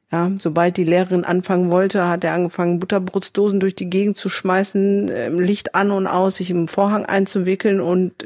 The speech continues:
ähm, auf jeden Fall lauter zu werden als die Lehrerin. Wo habe ich jetzt kreativ,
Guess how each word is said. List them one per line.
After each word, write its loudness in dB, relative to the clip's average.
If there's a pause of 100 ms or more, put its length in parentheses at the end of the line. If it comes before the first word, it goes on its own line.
(120)
ähm, 2
auf 0
jeden 2
Fall 2
lauter 2
zu -6
werden 0
als -4
die -2
Lehrerin. -2 (1600)
Wo 2
habe 2
ich -4
jetzt -2
kreativ, 0